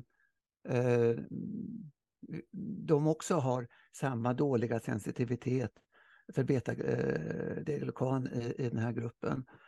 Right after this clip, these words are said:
Så att, eh, det är någonting som är lite nyhet för mig. Jag trodde att det var, var, var bättre än, eh, eh, så. Men, eh, i de här patienterna som ni har tittat på, de som är negativa,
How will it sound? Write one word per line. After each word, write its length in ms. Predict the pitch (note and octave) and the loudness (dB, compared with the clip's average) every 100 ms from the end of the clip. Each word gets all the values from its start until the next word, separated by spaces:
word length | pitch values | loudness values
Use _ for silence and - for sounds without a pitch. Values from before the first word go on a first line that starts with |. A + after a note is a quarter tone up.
| - _ _ | -20 _ _
Så 140 | - | 0
att, 200 | D3+ C#3+ | 2 4
eh, 120 | - F3 - - F3+ E3 D3 | 2 2 0 -6 -2 0 6
det 160 | D3+ | 6
är 260 | F3 E3+ E3 | 6 4 4
någonting 560 | E3+ D#3+ D#3 C3+ D3 | 2 2 4 2 2
som 160 | B2+ C3 | 0 4
är 60 | B2+ | 6
lite 340 | C3+ - C3+ | 4 4 2
nyhet 560 | C3 B2+ A2+ D3+ C#3 - | 4 2 2 0 0 -2
för 100 | A#2+ | 0
mig. 280 | A#2 A2+ | 2 2
Jag 220 | B2+ B2+ A#2+ _ _ _ _ _ _ - | 2 2 0 _ _ _ _ _ _ 0
trodde 280 | E3 B2+ B2 | 0 2 -2
att 120 | - | 0
det 80 | C3 | 2
var, 220 | B2+ - - | 2 0 -8
var, 240 | C#3+ B2+ B2+ | -2 0 0
var 240 | B2+ B2+ | -2 -2
bättre 440 | B2 A2+ - A#2+ | -2 -4 -4 0
än, 420 | B2+ - A#2+ A#2+ A#2 | 0 0 0 2 0
eh, 1200 | C3 - - E3 E3+ C3+ - _ _ _ - C#3+ | 0 0 -2 -2 -4 -8 -14 _ _ _ -8 -4
eh, 280 | - - - - | -4 -4 -6 -10
så. 320 | - D3+ - - - - - _ _ - | -2 -2 -2 -8 -20 -20 -20 _ _ 0
Men, 280 | D#3 E3+ - _ - | 4 4 2 _ 2
eh, 340 | E3 E3 E3 - _ | 4 6 4 0 _
i 120 | G3 E3 | 0 4
de 200 | E3 D3 | 4 4
här 280 | E3 F3 - _ D#3+ | 4 2 0 _ -2
patienterna 480 | D#3 D#3 C#3 D#3 | 2 2 2 2
som 180 | C3 D#3 | 2 4
ni 180 | D3+ F3+ | 4 4
har 80 | F3 | 2
tittat 380 | F3+ D3 C3 - | 0 0 -4 0
på, 200 | B2 A#2+ - - _ - | 0 0 -6 -20 _ -8
de 260 | - E3 D3+ | 2 4 6
som 220 | E3 D3+ | 4 6
är 160 | D3 D3+ | 6 8
negativa, 1040 | C#3+ E3 F#3+ E3+ B2 - - C#3+ C3+ C3 | 8 6 4 0 0 0 2 2 2 0